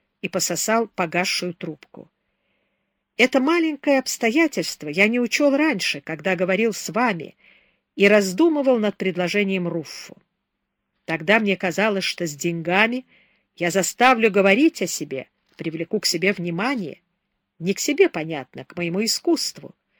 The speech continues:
и сумею убедить эту проклятую толпу. А теперь я вижу, что все это далеко не так просто. Нет, за деньги признание покупается, но только соответствующего качества,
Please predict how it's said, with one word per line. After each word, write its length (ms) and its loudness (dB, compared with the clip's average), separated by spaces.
и 100 0
сумею 380 4
убедить 540 2
эту 180 -4
проклятую 580 -4
толпу. 540 -8
А 120 -6
теперь 400 0
я 180 4
вижу, 320 0
что 200 -4
все 240 0
это 180 -2
далеко 380 -4
не 140 -4
так 280 -8
просто. 560 -4
Нет, 300 2
за 240 2
деньги 400 6
признание 640 0
покупается, 960 0
но 120 -8
только 340 0
соответствующего 960 -2
качества, 760 -8